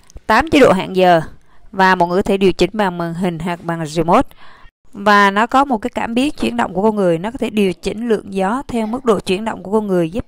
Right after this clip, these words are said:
cho, um, có thể là tiết kiệm nhiên liệu hơn. Đường kính của cánh quạt này khá là lớn với hai trăm xăng ti mét. Dài ti của nó là bốn mươi xăng ti mét là, và nó có sử dụng động cơ D C giúp tiết kiệm điện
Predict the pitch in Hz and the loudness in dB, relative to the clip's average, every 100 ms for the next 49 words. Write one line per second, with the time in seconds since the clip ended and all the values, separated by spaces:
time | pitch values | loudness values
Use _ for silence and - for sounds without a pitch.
0 | - 214 202 196 - - - - - 190 | -2 0 0 -4 -12 -20 -20 -20 -12 -6
1 | 185 185 185 185 185 240 240 214 196 - | -4 -4 -6 -10 -8 -6 -6 -4 -4 -4
2 | 294 233 226 185 202 202 185 190 196 190 | -8 -8 -10 -8 -6 -4 -2 0 -2 -4
3 | - - - - _ 214 240 302 240 233 | -14 -20 -20 -20 _ 0 0 4 4 4
4 | 277 277 214 190 185 180 175 226 302 254 | 2 4 2 2 0 0 2 0 2 2
5 | 196 208 269 247 285 - 254 233 240 254 | 4 2 2 0 0 0 -2 -2 0 -2
6 | 233 226 - 220 220 233 311 - - _ | -2 0 2 4 2 2 0 -4 -20 _
7 | - - - 202 202 - 233 233 202 214 | -20 -20 2 4 6 6 4 6 4 4
8 | 214 277 240 202 226 277 254 240 202 - | 2 2 2 2 2 4 6 6 4 0
9 | 226 220 220 277 - - - - - - | -4 0 0 0 -4 -18 -20 -20 -14 -4
10 | 185 190 190 185 214 294 - 240 226 196 | 0 2 2 2 2 0 -2 0 0 -2
11 | 214 185 202 202 196 - 202 190 262 - | -4 0 0 0 -2 0 0 0 -2 -2
12 | 302 - - - | -4 -4 -4 -4